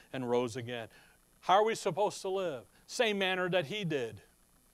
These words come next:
So you go and you study. That's why we studied the Gospels on Wednesday night. And you look at his earthly ministry and his life. And you know what he did? He ate dinner. He slept.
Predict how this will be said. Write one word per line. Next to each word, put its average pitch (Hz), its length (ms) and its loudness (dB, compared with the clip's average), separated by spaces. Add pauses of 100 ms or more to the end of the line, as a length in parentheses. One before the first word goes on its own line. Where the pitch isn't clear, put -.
(500)
So - 140 4
you 208 160 4
go 220 240 8
and 208 100 2
you 185 100 2
study. 214 460 6
That's 165 180 2
why 190 100 4
we 170 120 2
studied 170 360 0
the 151 80 -2
Gospels 165 500 2
on 165 160 0
Wednesday 170 320 -4
night. 190 160 0
And 151 100 -4
you 170 80 -4
look 202 280 0
at 180 120 2
his 180 320 2
earthly 196 420 4
ministry 175 540 -2
and 160 100 -2
his 165 200 -2
life. 180 320 4 (260)
And 208 140 6
you 240 100 4
know 247 100 4
what 262 200 8
he 254 160 2
did? 196 400 6 (120)
He 269 200 0
ate 143 260 0
dinner. 135 340 -6 (1300)
He 214 100 -4
slept. 139 480 -4